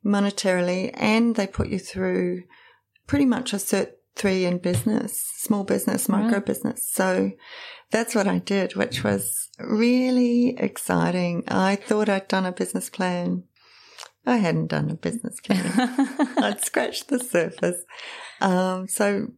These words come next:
Speaker 1: pretty much that's, that's where you start with your Cert three in micro business is, is doing, writing your business plan. And the research that that got me to do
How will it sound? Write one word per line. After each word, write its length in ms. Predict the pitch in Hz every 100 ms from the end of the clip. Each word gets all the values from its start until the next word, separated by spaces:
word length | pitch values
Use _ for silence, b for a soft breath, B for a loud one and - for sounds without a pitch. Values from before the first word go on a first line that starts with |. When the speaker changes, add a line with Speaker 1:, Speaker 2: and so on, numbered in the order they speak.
| _ _ 240 226 -
Speaker 1:
pretty 220 | 277 277
much 320 | 220 175 -
that's, 360 | - - - - -
that's 260 | 185 - -
where 100 | 190
you 120 | 175
start 420 | - - 165 -
with 180 | 175 190
your 100 | 196
Cert 320 | - - -
three 680 | - 180 170 170 170 - -
in 240 | 175 170
micro 340 | 170 170 - 175
business 460 | 185 180 247 247
is, 300 | 190 180 - -
is 200 | 185 180
doing, 520 | - 180 180 180 220
writing 360 | 180 180 202 196
your 100 | 190
business 360 | 165 160 180
plan. 440 | - 160 156 160 170 B B B B B B -
And 220 | 190 190
the 100 | 190
research 580 | 196 208 - 220 - -
that 260 | - -
that 400 | - - - - - - _ _
got 340 | - 175 - -
me 400 | 175 175 170 180
to 120 | -
do 680 | 160 170 165 170 156 - 190